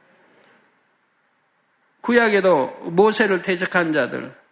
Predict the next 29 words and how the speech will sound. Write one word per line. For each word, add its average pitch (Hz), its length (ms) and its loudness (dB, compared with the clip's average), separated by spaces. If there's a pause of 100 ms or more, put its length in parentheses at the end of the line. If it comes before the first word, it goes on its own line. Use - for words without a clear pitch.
(1400)
사무엘을 240 540 2
대적한 180 520 -2
자들, 131 380 -6
하나님이 240 460 0
뭘 185 240 4
하십니까? 147 600 -4 (1000)
너, 240 140 2 (200)
그들, 277 360 2
그들이 240 360 0
백성이 208 360 -2
너를 233 300 2
대적한 196 440 -2
게 151 80 0
아니라 135 180 -4
나를 170 380 2
대적했다. 202 580 -4
즉 - 100 -12 (100)
하나님을 262 380 2
대적했다고 208 600 -2
말합니다. 143 420 -6 (720)
자, 240 120 0
하나님이 311 420 4
함께한 285 520 0
종이기 220 400 -4
때문에, 156 520 -4
하나님이 254 440 0
함께한 226 460 0
사도이기 202 420 -2
때문에, 160 300 -12